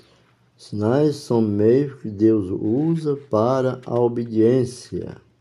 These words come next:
mostrada. Herodes também queria um sinal, mas Jesus recusou. Milagres poderão ser,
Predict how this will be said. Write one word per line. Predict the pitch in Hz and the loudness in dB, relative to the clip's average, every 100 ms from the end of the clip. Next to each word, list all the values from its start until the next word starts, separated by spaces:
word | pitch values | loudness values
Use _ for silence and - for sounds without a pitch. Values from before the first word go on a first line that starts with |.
| _ - | _ -6
mostrada. | 107 107 - - 107 113 113 92 76 - _ _ _ _ - _ _ _ _ _ _ _ _ - | -4 -4 -4 -2 0 2 0 0 -6 -8 _ _ _ _ -20 _ _ _ _ _ _ _ _ -4
Herodes | 107 113 131 151 139 | 0 4 4 2 0
também | - 127 107 110 143 135 | 0 0 2 4 2 0
queria | - 120 110 135 139 | 0 2 4 4 4
um | 131 | 2
sinal, | 127 - 113 104 127 110 | -4 -4 -2 0 0 0
mas | 92 98 101 | -2 -4 0
Jesus | 101 92 104 131 123 | 0 0 0 0 0
recusou. | 123 - 127 - 95 104 - _ _ _ _ _ _ _ _ _ _ - _ _ _ _ _ _ _ _ _ _ _ _ _ _ _ | -4 -6 -6 0 2 2 -2 _ _ _ _ _ _ _ _ _ _ -20 _ _ _ _ _ _ _ _ _ _ _ _ _ _ _
Milagres | 113 104 113 131 151 123 107 | -2 2 2 2 2 0 -2
poderão | - 117 113 127 | 2 6 6 4
ser, | 127 139 131 127 - | 0 2 4 2 -4